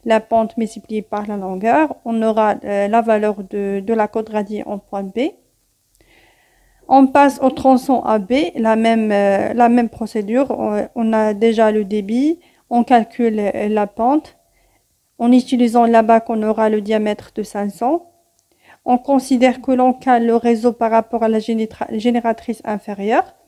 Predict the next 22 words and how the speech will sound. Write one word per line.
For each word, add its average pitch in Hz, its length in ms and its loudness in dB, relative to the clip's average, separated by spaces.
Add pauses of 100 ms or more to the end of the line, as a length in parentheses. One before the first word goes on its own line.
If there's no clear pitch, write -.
(640)
de 233 160 4
la 214 420 4
canalisation. 220 960 0 (520)
Donc, 226 360 0
euh, 214 120 0
la 220 160 2
cote 233 280 0
radiée 226 380 2
déjà, 214 500 0 (240)
euh, 214 280 -4
en 240 140 -4
B, 214 440 -2
déjà 214 280 -4
déterminée. 208 760 -6 (100)
En 208 200 -8
point 220 340 -4
A, 208 200 -6 (460)
c'est 214 240 -6
la 214 160 -2
cote 220 360 -6
en 214 140 -6
point 208 320 -8